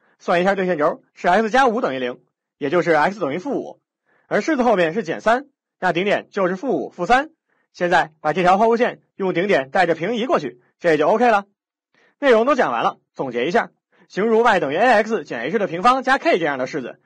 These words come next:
就叫抛物线的顶点式。它的图像可以由 y 等于A X方平移得到，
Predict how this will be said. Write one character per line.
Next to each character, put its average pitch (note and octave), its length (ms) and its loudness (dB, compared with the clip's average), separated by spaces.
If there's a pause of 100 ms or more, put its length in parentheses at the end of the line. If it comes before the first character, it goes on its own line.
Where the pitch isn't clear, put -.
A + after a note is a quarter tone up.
(140)
就 F3+ 120 -6
叫 D#3+ 160 4
抛 A#3+ 160 2
物 B3+ 60 4
线 A3+ 120 2
的 E3 100 0
顶 D#3+ 160 -6
点 G3+ 160 -2
式。 - 240 -12 (440)
它 D4+ 200 0
的 F#3+ 80 2
图 C#3+ 100 -10
像 D3 240 -4 (120)
可 F3+ 120 -4
以 E3+ 120 2
由 D3 160 2
y F3+ 160 2
等 C3+ 100 -2
于 - 40 -4
A A3 100 0
X G#3+ 200 2
方 B3+ 240 0
平 F3+ 180 -6
移 B3+ 60 -4
得 E3 140 0
到， B2+ 180 -2